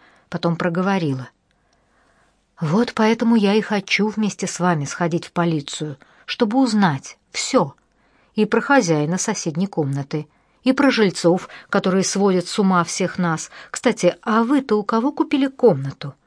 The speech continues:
"Вас прежний жилец не предостерегал от возможных неприятностей?" "Шутите? Я его в глаза не видела.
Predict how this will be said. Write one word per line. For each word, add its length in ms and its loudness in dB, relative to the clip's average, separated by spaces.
"Вас 320 0
прежний 480 2
жилец 440 0
не 280 0
предостерегал 880 -2
от 160 -2
возможных 640 2
неприятностей?" 1000 -2
"Шутите? 720 -2
Я 180 2
его 120 2
в 80 0
глаза 400 2
не 160 -2
видела. 440 -4